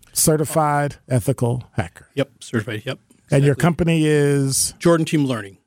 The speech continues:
Speaker 1: Jordan Team Learning. So, so let me, let, let me go back a bit. So A I is something that we know is here. We know it's been used, but,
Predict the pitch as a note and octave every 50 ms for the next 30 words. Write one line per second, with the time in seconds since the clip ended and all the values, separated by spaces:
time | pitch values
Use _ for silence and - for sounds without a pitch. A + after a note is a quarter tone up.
0 | - G#2+ G2+ D3 F3 F#3 F3 F3+ D#3 - D#3+ D#3+ D#3 D3+ C#3+ C#3+ C#3 A2+ G#2 A2
1 | - - - D4 D4 C4+ C4 A#3 _ _ _ _ _ _ _ _ _ _ _ _
2 | _ _ _ _ _ - - - A#3+ A3+ A3+ G#3+ F#3+ G3+ B3 B3+ B3+ A#3+ A3+ G#3
3 | F3+ E3+ G3+ - - - F#3 F3 E3 C3+ B2+ B2+ A2+ G#2+ G#2+ G#2 - - G2+ G2
4 | F2+ F2+ - _ _ _ _ _ _ _ _ _ _ _ _ _ - - E3+ D#3+
5 | D3 - - G#3+ A#3+ B3 A#3 F#3+ D3+ B2 A#2 A2+ A2 G#2 B2+ B2 A#2+ A2 - -
6 | - C3+ B2 G#2 - - A#2 G#2 G#2 G2+ - _ _ _ _ _ _ _ _ _
7 | _ _ - G2+ G2 G#2 B2+ B2 A#2 A#2 A2+ A#2 A2 G#2 - - - - - _
8 | _ _ - - A2+ C3+ F3+ F3+ D#3 D#3 D#3 D#3+ F3 F3+ F3+ F3+ - - - D3+
9 | B2 A2 G#2 G#2 G#2+ A#2 A2+ - _ _ _ _ _ _ _ _ _ _ _ -
10 | E3 F#3+ F3+ F3 E3+ F#3 A3+ B3+ A#3 - - A#2+ G2+ C3 A#2+ A#2 A#2+ C#3+ G3+ A3
11 | F3 A#2+ G#2+ A2+ A2 - - C3+ C3+ B2+